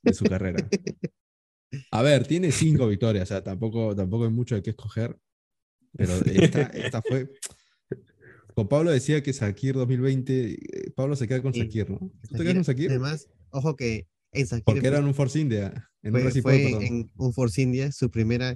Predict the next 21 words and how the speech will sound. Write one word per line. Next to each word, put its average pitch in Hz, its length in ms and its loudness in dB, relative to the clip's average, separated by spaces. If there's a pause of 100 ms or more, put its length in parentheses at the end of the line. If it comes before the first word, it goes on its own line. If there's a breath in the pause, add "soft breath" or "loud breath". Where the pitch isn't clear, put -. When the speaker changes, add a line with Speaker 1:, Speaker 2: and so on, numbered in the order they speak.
Speaker 3:
victoria 120 680 0
y 117 160 -2
eso 127 180 0
le 120 140 0
asegu-, 107 500 2
aseguró 113 540 0
estar 110 340 -6
hoy 110 140 -4
día 110 120 -2
en 104 60 -4
Red 104 120 -6
Bull. 101 160 -2
Speaker 1:
Eh, 95 180 -2
eh, - 100 -12 (120)
ok, 110 260 -2 (360)
pero 104 180 2
acá 143 180 -2
le 156 100 0
ganó 104 220 -2
Verstappen, 113 480 -4
¿no? - 140 -8